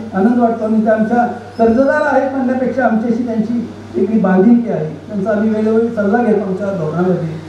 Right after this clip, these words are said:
तर असे काही शेतकरी या ठिकाणी उपस्थित आहेत. आपल्या अनुभवाचा वापर आपण समाजाशी, समाजासाठी करा, हेच खरं आजच्या दिवसाचं महत्त्व आहे. एक, अ, आपला महाराष्ट्र दिन आहे, त्या निमित्त आपण, अ, सर्वांनी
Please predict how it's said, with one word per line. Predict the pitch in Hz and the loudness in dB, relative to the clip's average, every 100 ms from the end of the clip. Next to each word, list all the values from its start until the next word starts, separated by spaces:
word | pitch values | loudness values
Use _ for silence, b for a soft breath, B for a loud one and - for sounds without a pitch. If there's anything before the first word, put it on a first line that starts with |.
| - | -10
तर | 202 | -2
असे | 185 240 | -2 -2
काही | 233 226 | -2 -2
शेतकरी | 202 190 208 202 | -2 -6 -4 -4
या | 180 | -4
ठिकाणी | 180 185 185 185 - - - | -4 -2 0 -2 -4 -12 -4
उपस्थित | 180 190 208 233 226 | -2 2 2 2 2
आहेत. | 208 220 - | 0 -2 -4
आपल्या | 175 196 185 | -4 0 2
अनुभवाचा | 185 208 202 202 190 180 180 | 2 4 2 2 0 -2 -2
वापर | 160 170 233 | -4 0 0
आपण | 220 190 190 180 - - | 0 -2 -4 -4 -8 -6
समाजाशी, | 180 185 220 226 233 - - | -2 -2 0 -2 -2 -6 -4
समाजासाठी | 208 202 226 220 202 185 | 2 4 4 2 2 0
करा, | 185 196 240 240 - - | 2 2 2 0 -6 -12
हेच | 165 - 254 - | -6 0 0 2
खरं | 220 208 | 0 0
आजच्या | 190 - 196 190 185 - - 185 | 0 -2 0 0 -4 -10 -6 0
दिवसाचं | 190 196 202 190 | 2 2 0 0
महत्त्व | 180 180 185 | 2 0 0
आहे. | 208 214 220 | -2 0 0
एक, | 208 208 185 | -2 -4 -2
अ, | 185 185 | -2 -2
आपला | 185 190 | -4 0
महाराष्ट्र | 185 170 196 208 | 2 2 2 2
दिन | 220 202 | 2 2
आहे, | 208 202 233 | 2 2 0
त्या | 226 - - 190 | -4 -8 -6 -2
निमित्त | 180 254 226 240 233 - - | 2 2 2 2 2 0 -6
आपण, | 185 196 196 | -6 -4 -2
अ, | |
सर्वांनी | 190 185 180 175 202 208 214 208 | -2 -2 -2 0 2 0 0 -4